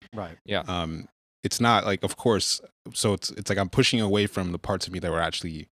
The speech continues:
Speaker 3: seen or, uh, touched, um, by doing this.
Speaker 2: So it's like
Speaker 1: And
Speaker 2: recovering these, like, fragmented, cut off pieces in a certain way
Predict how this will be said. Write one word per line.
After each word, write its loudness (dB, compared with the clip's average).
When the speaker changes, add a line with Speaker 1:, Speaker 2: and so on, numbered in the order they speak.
Speaker 3:
seen 2
or, -2
uh, -6
touched, 2
um, -6
by -2
doing 0
this. -12
Speaker 2:
So -2
it's -2
like -4
Speaker 1:
And -2
Speaker 2:
recovering 2
these, 0
like, 0
fragmented, 2
cut 2
off 0
pieces -4
in -6
a -8
certain -4
way 0